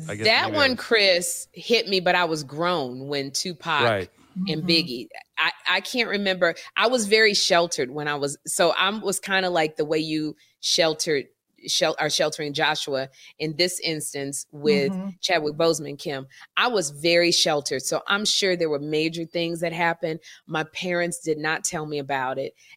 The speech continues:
Speaker 2: and I wasn't exposed to it. So death never really hit me until I was grown. And it was kind of
Speaker 3: Mm-hmm.
Speaker 2: with a detached sense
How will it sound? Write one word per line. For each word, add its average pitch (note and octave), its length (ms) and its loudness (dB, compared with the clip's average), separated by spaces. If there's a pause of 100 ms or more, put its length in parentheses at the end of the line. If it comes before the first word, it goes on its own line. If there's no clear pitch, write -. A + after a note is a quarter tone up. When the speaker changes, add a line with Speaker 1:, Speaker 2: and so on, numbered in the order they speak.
Speaker 2:
and D3+ 120 -6
I D3 40 0
wasn't D3 340 -2
exposed D3 540 -2
to C3+ 100 -4
it. C3+ 60 -6
So C#3 180 -4
death F#3 480 2 (420)
never E3+ 460 0
really E3 380 0
hit E3 280 -4
me D#3 140 -4
until D3 240 -8
I C#3+ 60 -2
was C3 200 -6
grown. C3+ 640 -4
And D3 120 -6
it D3 80 -4
was C#3+ 120 -6
kind G3+ 260 -2
of F#3 140 -4
Speaker 3:
Mm-hmm. F3+ 220 -12
Speaker 2:
with D#3 200 -2
a C#3 60 0
detached - 720 -4
sense - 680 -4